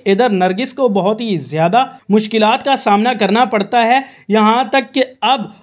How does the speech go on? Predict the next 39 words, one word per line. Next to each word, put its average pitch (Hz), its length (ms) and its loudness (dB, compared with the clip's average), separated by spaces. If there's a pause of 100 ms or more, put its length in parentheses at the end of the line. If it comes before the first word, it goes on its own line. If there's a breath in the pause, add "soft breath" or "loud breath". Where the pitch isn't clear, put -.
(120 loud breath)
उसे 220 220 -6
इन 247 240 -2
तमाम 240 420 -2
तर 277 160 -2
सिचुएशन 220 560 -2
से 247 140 -8
अच्छी 226 320 -8
तरह 208 480 0
से 285 320 -6
ये 311 120 2
चीज़ 233 280 2
देखनी 196 280 0
होती 247 280 0
है 262 140 0
कि 269 100 -8 (100)
आखिर 226 400 0
इसका 226 340 2 (120)
हल 190 260 -2 (120)
क्या 233 140 0
हो 175 200 -2
सकता 190 420 -4
है। 262 260 0 (360)
खैर, 226 180 -2
फिर 262 160 -2
मज़ीद 220 320 0
आगे 247 200 0
आप 226 180 0
ये 202 100 2
भी 220 120 0
देखेंगे 233 380 0
कि 214 180 -2
वक्त 214 300 -2
गुजरने 180 460 0
के 226 160 0
साथ 208 300 -2
इधर 247 200 0
शानजे 190 420 -2
बार 180 300 0
बार 214 360 0